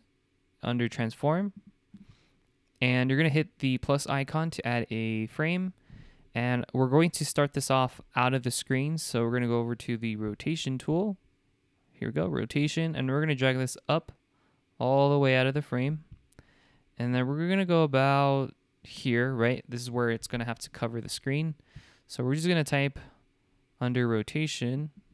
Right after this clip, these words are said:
type in zero and press enter. So now when we go back and I push play, it's gonna do something just like this. Super cool. So once it's about, if I move the playhead in the middle, we're gonna go one frame over to the right, and we're gonna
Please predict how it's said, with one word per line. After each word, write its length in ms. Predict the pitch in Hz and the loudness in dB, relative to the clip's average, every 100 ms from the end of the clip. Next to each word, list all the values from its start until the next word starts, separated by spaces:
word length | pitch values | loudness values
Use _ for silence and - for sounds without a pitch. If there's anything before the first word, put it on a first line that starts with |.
| - - - | -20 -20 -10
type 220 | 113 113 | -6 -4
in 140 | 107 | -6
zero 260 | 110 117 139 | -2 2 2
and 100 | 135 | 0
press 220 | 104 - | -2 -2
enter. 380 | 151 131 165 180 - _ - _ _ - _ | -4 0 0 0 -8 _ -20 _ _ -20 _
So 180 | - - | -8 -4
now 340 | 135 175 170 | 2 4 4
when 80 | 143 | 2
we 60 | 135 | 2
go 160 | 127 | 2
back 380 | 120 165 175 147 | 2 2 2 -2
and 140 | - 113 | -6 -10
I 60 | |
push 280 | - 113 - | -8 -8 -6
play, 380 | - 180 214 196 _ _ _ - - _ - - - _ _ | -4 -2 -2 -6 _ _ _ -20 -20 _ -20 -20 -20 _ _
it's 100 | - | -6
gonna 160 | 135 131 | -2 -2
do 380 | 127 127 123 | 0 0 -2
something 420 | 120 135 120 113 110 | -4 -6 -4 -4 -2
just 300 | 120 117 - | -2 -2 -2
like 220 | 104 - | -8 -6
this. 440 | 78 - - - _ | -8 -8 -14 -16 _
Super 480 | - - - 190 160 | -10 -6 0 0 0
cool. 360 | - 123 - - _ - - - _ | 0 0 0 -6 _ -20 -20 -20 _
So 240 | - 131 | -2 2
once 280 | 131 135 185 | 4 4 2
it's 140 | 190 160 | 0 2
about, 440 | 160 156 151 - - _ | 4 6 4 2 -8 _
if 100 | 139 | -6
I 60 | 131 | -2
move 280 | 131 139 117 | 0 0 0
the 220 | 117 113 | 0 0
playhead 400 | - 143 139 139 | 0 0 2 0
in 140 | 135 | 0
the 60 | 117 | 0
middle, 440 | 123 165 127 123 - | 0 2 4 2 0
we're 140 | 131 | 0
gonna 200 | 151 156 | 2 2
go 540 | 139 135 135 135 131 127 | 6 6 8 6 2 0
one 260 | 117 139 | 0 0
frame 240 | 143 147 135 | 0 -2 0
over 180 | 127 | -2
to 140 | 127 123 | -2 -2
the 100 | 113 | -2
right, 280 | 120 131 - | 2 2 0
and 140 | 120 | -2
we're 80 | 117 | 0
gonna 400 | 127 113 113 | 2 2 0